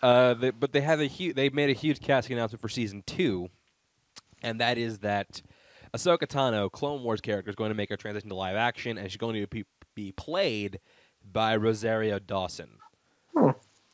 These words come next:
Speaker 1: So, uh, now, Ursula, I, would I be correct in assuming that you have not, you do not watch Star Wars: The Clone Wars?
Speaker 2: <laughs> This is true,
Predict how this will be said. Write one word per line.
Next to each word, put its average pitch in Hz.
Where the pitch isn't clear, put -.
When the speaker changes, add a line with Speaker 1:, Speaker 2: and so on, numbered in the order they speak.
Speaker 1:
So, 113
uh, 117
now, 127
Ursula, 123
I, 123
would 139
I 151
be 143
correct 131
in 127
assuming 113
that 110
you 120
have 110
not, 104
you 113
do 120
not 123
watch 95
Star 107
Wars: 104
The 107
Clone 101
Wars? 92
Speaker 2:
<laughs> -
This -
is 160
true, 202